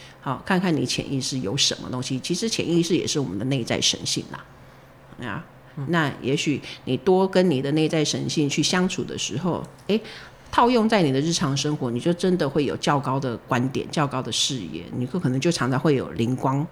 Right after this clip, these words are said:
Speaker 1: 一现。好，那个都是，你的灵感很多嘛，你就比较不容易被困住这样子。
Speaker 2: 嗯。
Speaker 1: 啊，所以想要那个催眠体验的，也可以来我们遇见珊珊粉丝专页，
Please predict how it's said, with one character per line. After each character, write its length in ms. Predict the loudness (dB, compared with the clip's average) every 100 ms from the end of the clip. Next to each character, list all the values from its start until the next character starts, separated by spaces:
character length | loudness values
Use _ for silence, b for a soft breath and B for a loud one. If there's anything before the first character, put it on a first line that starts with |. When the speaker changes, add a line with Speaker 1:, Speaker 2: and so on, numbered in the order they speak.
| -6
Speaker 1:
一 60 | -2
现。 300 | 2 2 0 -6 B B B -20
好， 120 | -10 -2
那 100 | -2
个 100 | 0
都 140 | -2
是， 280 | 0 -2 0
你 80 | 2
的 140 | 4 6
灵 180 | 6
感 160 | 4 4
很 100 | 2 0
多 220 | 0 0
嘛， 140 | -2 -6 B B B -12
你 140 | -6 0
就 100 | 0
比 80 | 2
较 100 | 0
不 200 | 2 2
容 180 | 2
易 60 | 4
被 120 | 2 4
困 200 | 4 2
住 160 | 0 -8 -8
这 60 |
样 120 | -10 -12
子。 140 | -14 -16 -18 B B B
Speaker 2:
嗯。 100 | -6
Speaker 1:
啊， 80 | -6 B -2
所 180 | 4
以 140 | 6 6
想 320 | 2 0 2
要 240 | 4 2 0 -8 -4
那 100 | 0
个 140 | 2 0
催 200 | 2 4
眠 180 | 6 4
体 180 | 2 2
验 160 | 4
的， 80 | 4
也 160 | 2 0
可 160 | 4
以 160 | 6 6
来 160 | 4 2
我 80 |
们 120 | 2 4
遇 100 | 6
见 180 | 6
珊 160 | 6 4
珊 140 | 4 2
粉 140 | 0
丝 160 | -2 0
专 300 | 2 2
页， 120 | 2